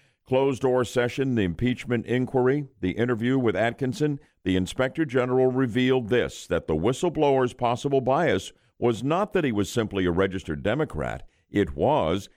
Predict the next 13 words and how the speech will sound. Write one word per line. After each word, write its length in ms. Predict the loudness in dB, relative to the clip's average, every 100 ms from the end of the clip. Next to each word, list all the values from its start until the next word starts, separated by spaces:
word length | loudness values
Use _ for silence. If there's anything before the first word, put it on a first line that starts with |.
| _
that 160 | 0 2
he 140 | 2
had 420 | 0 0 0 -2 -2
a 160 | -2
significant 920 | 0 0 -2 0 0 0 0 0 -2
tie 480 | -2 0 2 2 2
to 120 | 2
one 260 | 2 2 2
of 140 | 0
the 80 | -2
Democratic 800 | 0 0 -2 -2 0 2 0 -2
presidential 720 | -2 0 0 0 -2 0 -2
candidates 720 | -2 -2 0 0 0 -2 -4